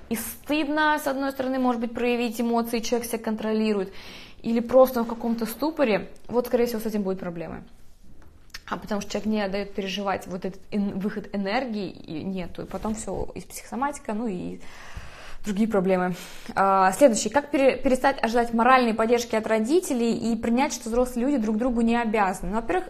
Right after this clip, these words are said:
у вас не произошла ещё эмоциональная сепарация от родителей, эмоциональная зависимость ещё от родителей. Поэтому и не воспринимайте,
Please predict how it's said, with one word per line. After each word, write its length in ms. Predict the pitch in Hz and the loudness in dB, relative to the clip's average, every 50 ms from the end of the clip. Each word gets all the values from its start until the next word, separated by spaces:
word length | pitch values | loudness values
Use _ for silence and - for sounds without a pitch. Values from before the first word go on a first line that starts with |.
| - | -6
у 80 | - - | -6 -2
вас 320 | 233 247 262 277 269 - | 2 2 2 2 2 -2
не 140 | 247 247 254 | -2 -2 -2
произошла 500 | 254 - 220 220 214 226 226 - 247 247 | -2 -2 -4 -2 -2 -2 -2 0 0 0
ещё 220 | 247 240 - - - | 0 0 -2 -4 -6
эмоциональная 680 | - 240 240 226 226 226 233 226 226 240 269 277 269 240 | -4 -2 -2 0 -2 -2 -4 -4 -4 -4 -2 -2 -2 -4
сепарация 500 | 247 - - 214 214 220 233 226 - 214 | -4 -6 -8 -4 -2 -2 -2 -2 -4 -8
от 100 | 202 - | -6 -4
родителей, 520 | 196 208 208 220 220 220 180 170 170 170 - - - - - | -4 -2 0 -2 -2 -2 -4 -4 -4 -4 -4 -6 -6 -6 -2
эмоциональная 600 | - 240 254 247 240 233 240 254 285 277 247 220 | 2 2 2 2 2 2 4 4 4 4 2 2
зависимость 560 | 202 202 202 220 247 240 - 214 196 202 - - | 2 2 2 2 2 2 0 -2 -2 -4 -4 -8
ещё 180 | 170 - - 190 | -8 -2 -2 -2
от 100 | 175 185 | 0 0
родителей. 540 | 190 190 185 196 185 - - 156 151 143 - - - - - - - | -2 -2 -2 -4 -6 -6 -6 -6 -6 -6 -8 -10 -12 -12 -12 -4 2
Поэтому 420 | 208 226 294 294 - 269 262 247 | 6 6 6 6 4 0 2 2
и 80 | 220 254 | 4 4
не 140 | 277 277 | 2 4
воспринимайте, 960 | 233 240 240 - - 202 226 233 233 247 269 262 233 220 220 - - 170 170 | 2 0 -2 -2 -2 0 2 2 4 4 4 2 2 0 -2 -4 -8 -8 -8